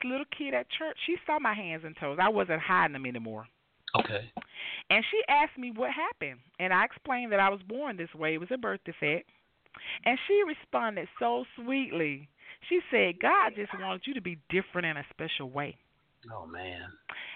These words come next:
Speaker 1: It brought
Speaker 2: Mm.
Speaker 1: tears to my eyes.
Speaker 2: Mm-hmm.
Speaker 1: And then I realized that God wanted me to know he was with me through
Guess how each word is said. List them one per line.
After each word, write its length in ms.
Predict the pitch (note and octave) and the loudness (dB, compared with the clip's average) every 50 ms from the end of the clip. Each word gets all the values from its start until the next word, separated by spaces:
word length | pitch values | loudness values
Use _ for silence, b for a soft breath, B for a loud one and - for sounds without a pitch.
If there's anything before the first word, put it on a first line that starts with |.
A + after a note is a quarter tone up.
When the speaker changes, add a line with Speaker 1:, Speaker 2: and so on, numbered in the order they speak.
| B _ - | B _ 2
Speaker 1:
It 220 | D4+ F4+ F4 C#4+ | 4 4 4 4
brought 240 | B3 A#3 G#3 F3 - | 4 4 4 4 2
Speaker 2:
Mm. 120 | - - - | -2 -8 -6
Speaker 1:
tears 260 | E4+ E4+ E4+ E4+ - _ | -6 -4 -4 -6 -8 _
to 100 | - - | -16 -10
my 140 | - A3 - - - - - B4+ C#5+ D5 C#5 F4+ | -8 -8 -8 -10 -10 -8 -6 -4 -4 -2 -2 -2
eyes. 240 | G#3+ E3 C#3 C#3 - - _ _ _ _ _ _ A#2+ | -4 -4 -6 -8 -12 -18 _ _ _ _ _ _ -14
Speaker 2:
Mm-hmm. 640 | A#2 A2 G2 F#2+ F#2 F#2 G#2 A2 G#2 G2+ G2 F2+ F2+ B B - - | -14 -14 -14 -14 -16 -16 -14 -12 -12 -12 -12 -14 -16 B B -4 -4
Speaker 1:
And 160 | D4+ D4+ D4 | -4 0 2
then 200 | G#4 A#4 A4+ G4+ | 2 2 4 4
I 100 | D#4 C#4+ | 4 4
realized 520 | C4+ C4 F#4 A4+ G4 D4+ C4+ C4 C4 C4 | 2 2 0 2 4 6 6 6 4 4
that 120 | B3 A3 A3 | 0 -4 -2
God 320 | - D4+ F4 E4+ D#4+ A#3+ A#3+ | -2 0 2 2 2 0 0
wanted 220 | C4 B3+ B3 A#3+ B3 | -2 -2 -2 -2 -2
me 100 | B3+ B3 | -4 -2
to 100 | A3 G#3+ | -2 -2
know 340 | A3 A3 A3+ B3 C4 B3+ B3+ | -2 -2 0 0 2 0 0
he 160 | A#3 C#4+ F4 | 0 0 0
was 200 | F#4 D4+ A#3 G3+ F#3+ | 0 -2 -4 -6 -6
with 200 | A3 B3 B3+ - | -6 -6 -6 -6
me 200 | A#3+ A#3 A#3 A#3+ | -8 -8 -8 -8
through 200 | - - F#3 F3+ | -8 -10 -12 -10